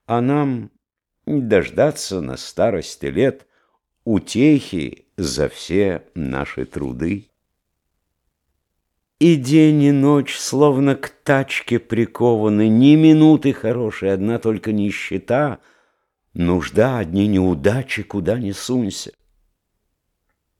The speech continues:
"Ах, отец", — отвечает она и снова плачет, — "я в прислуги пойду, глину месить буду, землю рыть". "Что ты плачешь,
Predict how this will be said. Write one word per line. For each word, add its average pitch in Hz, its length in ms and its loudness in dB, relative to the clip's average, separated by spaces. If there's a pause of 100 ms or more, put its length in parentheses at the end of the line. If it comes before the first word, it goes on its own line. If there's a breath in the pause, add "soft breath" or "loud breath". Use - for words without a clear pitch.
(120)
"Ах, 127 380 -10
отец", — - 800 -10 (100)
отвечает 87 640 -2
она 92 200 -2
и 92 60 -4
снова 87 400 -4
плачет, — 92 520 -6 (280 soft breath)
"я 135 160 2
в - 80 -18
прислуги 131 560 -4
пойду, 82 500 -10 (180 soft breath)
глину 170 600 2
месить 185 540 -4
буду, 160 420 -6 (240)
землю 175 800 4
рыть". 165 680 -2 (1600)
"Что - 640 -4
ты 147 340 -6
плачешь, - 1000 -10